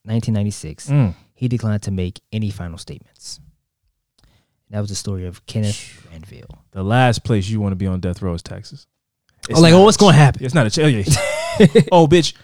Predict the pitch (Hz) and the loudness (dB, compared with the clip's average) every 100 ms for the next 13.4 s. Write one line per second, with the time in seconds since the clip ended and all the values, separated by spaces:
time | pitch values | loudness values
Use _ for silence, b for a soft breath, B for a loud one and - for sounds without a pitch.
0 | b 143 233 311 220 165 185 175 135 120 | b -2 2 4 4 4 6 6 4 0
1 | - 120 196 285 202 165 180 131 143 196 | -10 0 4 6 6 6 4 4 2 4
2 | 156 139 156 143 110 143 127 101 92 _ | 4 4 4 4 4 2 2 0 -10 _
3 | _ 127 160 170 156 170 175 175 139 127 | _ 2 4 4 4 4 4 2 2 4
4 | 196 226 240 233 233 147 135 - 135 110 | 6 6 6 6 4 4 2 4 2 0
5 | 135 - - 170 170 180 185 170 160 143 | -6 -12 -6 -4 2 4 4 2 0 2
6 | 156 170 170 170 170 160 151 147 170 165 | 4 4 4 2 2 0 0 0 0 0
7 | 180 180 165 160 151 160 170 175 113 113 | 0 0 0 0 0 2 2 2 0 -2
8 | 147 147 - 147 165 165 165 135 104 101 | -2 -2 -2 0 2 0 0 -2 -4 -6
9 | 101 151 156 170 151 139 156 156 b b | 0 2 2 2 0 0 -2 -4 b b
10 | b 123 117 117 117 208 226 269 - 220 | b -4 0 0 2 2 2 0 2 4
11 | 190 180 190 156 143 170 190 123 92 82 | 4 4 2 2 2 2 2 2 -2 -6
12 | _ _ _ _ _ 131 190 208 160 127 | _ _ _ _ _ 4 6 4 2 2
13 | 135 139 131 131 | 4 6 2 -2